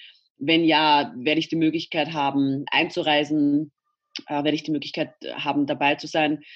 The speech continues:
Das wird sich jetzt ergeben. Ähm, ich habe es nicht in der Hand und ich beschäftige mich wirklich, und das, das glauben mir immer wieder sehr wenig Leute, ich beschäftige mich nicht sonderlich damit. Ich muss aber auch dazu sagen, dass es für mich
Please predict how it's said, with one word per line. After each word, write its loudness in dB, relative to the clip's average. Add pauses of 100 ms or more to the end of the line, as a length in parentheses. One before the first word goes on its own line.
(160)
Das -6
wird 0
sich -6
jetzt -2
ergeben. -2 (300)
Ähm, -4
ich -8
habe -2
es -8
nicht -6
in -4
der -2
Hand -6 (380)
und 0
ich -4
beschäftige -2
mich -4 (160)
wirklich, 0
und 0
das, -6
das -20 (180)
glauben 4
mir 2
immer 2
wieder 0
sehr -4
wenig -4
Leute, -2
ich -10
beschäftige -8
mich -6
nicht -10 (320)
sonderlich 0
damit. -10
Ich -10
muss -2
aber 0
auch -4
dazu -8
sagen, -4
dass -6
es -14
für -8
mich -6